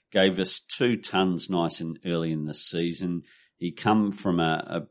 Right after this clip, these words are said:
big fantasy background in the under eighteens model, and that's, uh, Tom Powell at, uh, North Melbourne. I think he's going to be a huge ball winner.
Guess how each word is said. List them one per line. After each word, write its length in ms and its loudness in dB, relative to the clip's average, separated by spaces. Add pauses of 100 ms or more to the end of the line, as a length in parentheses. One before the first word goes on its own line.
big 240 4
fantasy 680 -2 (140)
background 600 0
in 240 -2
the 120 -2
under 280 -2
eighteens 680 -2
model, 420 0 (360)
and 120 -2
that's, 420 2
uh, 240 4 (180)
Tom 560 4
Powell 680 4 (180)
at, 320 -12
uh, 260 -2
North 420 -2
Melbourne. 520 -6 (220)
I 80 -6
think 200 -4
he's 240 -2
going 420 2
to 100 -8
be 400 -2 (420)
a 140 0
huge 640 2
ball 240 0
winner. 240 -8